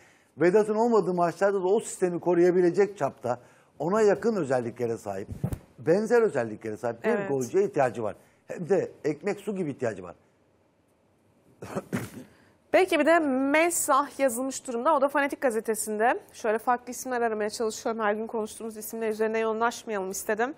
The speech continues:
Speaker 2: Ee, Kayserispor'da uzun süredir maaşını alamayan Yıldız orta saha sözleşmesini feshetmek için T F F'ye başvurmuş sevgili izleyenler.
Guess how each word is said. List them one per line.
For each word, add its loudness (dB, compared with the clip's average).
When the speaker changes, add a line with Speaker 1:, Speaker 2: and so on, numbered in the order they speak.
Speaker 2:
Ee, 4
Kayserispor'da 2
uzun -2
süredir -2
maaşını 0
alamayan 2
Yıldız 0
orta 0
saha 2
sözleşmesini 0
feshetmek -4
için -8
T 0
F -6
F'ye 0
başvurmuş -2
sevgili -2
izleyenler. 0